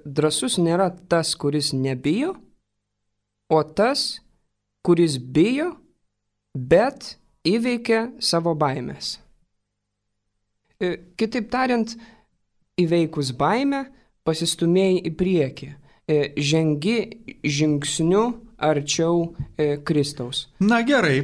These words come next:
Speaker 2: pasižiūrėkim, ar tei-, ar tikrai evangelistas Morkus tą patį sako. Na štaigi, pasižiūrėkime, dabar mokiniai įveikė baimę, Jėzus nutildė vėtrą,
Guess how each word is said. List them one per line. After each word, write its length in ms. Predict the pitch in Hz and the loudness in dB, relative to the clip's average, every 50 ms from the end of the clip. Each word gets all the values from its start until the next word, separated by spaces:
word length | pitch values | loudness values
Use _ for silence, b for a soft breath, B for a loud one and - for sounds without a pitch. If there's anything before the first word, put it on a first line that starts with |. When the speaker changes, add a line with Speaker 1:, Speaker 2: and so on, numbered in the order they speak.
| 143 - | -2 -2
Speaker 2:
pasižiūrėkim, 760 | - 190 185 190 - 220 208 - 240 165 135 123 - 170 170 | -2 -2 -2 0 -2 0 2 2 4 4 2 2 2 0 2
ar 100 | 165 165 160 | 2 0 0
tei-, 220 | - 196 185 180 - | 0 -2 0 0 0
ar 140 | 185 170 | 0 0
tikrai 680 | - - - 214 - - 117 107 101 98 107 143 170 B B B B B B B _ - | 0 0 -2 -2 0 0 2 2 2 2 2 0 0 B B B B B B B _ 0
evangelistas 680 | 131 131 127 127 123 127 127 131 123 - 147 - - | 2 2 4 4 4 2 2 0 0 -2 -4 0 2
Morkus 420 | 143 135 131 131 139 - 143 - | 2 2 2 2 0 -2 -4 -2
tą 120 | - 151 143 | -2 -2 0
patį 320 | - 135 139 139 - 151 | 0 0 0 0 -2 -4
sako. 540 | 143 - 160 156 156 151 151 160 156 147 147 B B B B B B B - | -2 0 0 0 0 0 -2 -2 -2 -2 -4 B B B B B B B 0
Na 140 | 190 - 403 | 2 2 2
štaigi, 460 | - - - - 151 123 104 104 110 113 | 0 -2 -2 0 2 2 2 2 0 0
pasižiūrėkime, 880 | - 262 269 - - 165 139 - 135 110 101 95 92 - - 98 101 110 | 0 0 0 2 2 0 2 2 2 2 2 0 -2 -2 0 0 2 2
dabar 240 | 117 143 202 254 | 4 4 4 4
mokiniai 480 | 233 208 185 160 143 - 185 190 208 202 202 214 220 | 4 4 2 2 2 2 2 2 2 2 2 2 4
įveikė 380 | 214 170 147 123 - - 120 107 | 4 4 4 2 2 0 0 0
baimę, 600 | 92 101 107 110 107 104 117 120 143 180 220 254 247 B B B B B B B B B B _ - 135 | 2 2 2 2 2 2 2 4 4 4 2 2 -2 B B B B B B B B B B _ 0 4
Jėzus 540 | 135 185 220 196 170 165 143 - - - - - - | 4 4 4 4 2 0 -2 -4 -6 -12 -14 -4 2
nutildė 840 | 151 135 139 143 143 143 - 196 196 175 143 110 - 180 110 110 113 113 110 | 4 4 4 4 2 0 0 2 2 2 2 2 4 4 4 2 0 0 0
vėtrą, 460 | 104 110 101 95 95 - 135 160 202 | 2 2 2 2 2 2 0 0 0